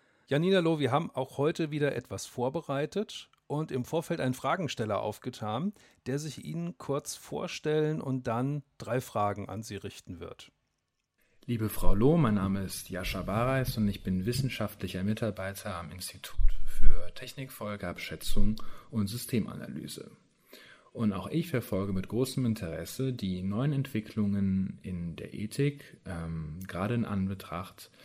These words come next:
Speaker 2: der Fortschritte bei der Robotik. Wenn ich es richtig verstehe, verorten Sie sich als VertreterInnen einer kritischen posthumanistischen Denkrichtung.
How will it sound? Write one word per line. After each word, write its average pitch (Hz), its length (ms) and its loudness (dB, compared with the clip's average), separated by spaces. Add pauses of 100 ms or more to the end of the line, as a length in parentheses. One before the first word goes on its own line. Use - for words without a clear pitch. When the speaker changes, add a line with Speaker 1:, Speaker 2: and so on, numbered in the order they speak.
(300)
Speaker 2:
der 180 100 -2
Fortschritte 104 640 -6
bei 76 160 -10
der 85 140 -8
Robotik. - 680 -10 (680)
Wenn 120 100 0
ich 113 100 0
es 113 140 -2
richtig 180 300 0
verstehe, 123 680 8
verorten 110 480 2
Sie 139 220 -4
sich 147 400 -6
als 101 320 -8
VertreterInnen 107 1120 -4 (460)
einer 95 340 -4
kritischen 117 800 -6
posthumanistischen - 960 8
Denkrichtung. - 720 -8